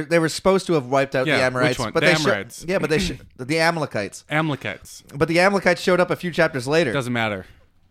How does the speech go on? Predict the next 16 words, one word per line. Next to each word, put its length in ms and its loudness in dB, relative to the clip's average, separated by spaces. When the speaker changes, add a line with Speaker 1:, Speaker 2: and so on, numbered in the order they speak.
Speaker 2:
Confirmed 400 -2
genocide. 480 -8
Speaker 1:
Yeah, 240 0
of 140 -14
course. 420 -4
I 120 -6
mean, 300 -6
the 100 -6
Jews 280 -2
are 80 2
not 180 -2
even 220 -4
the 40 -6
most 220 -4
recent 380 -6
genocide. 580 -6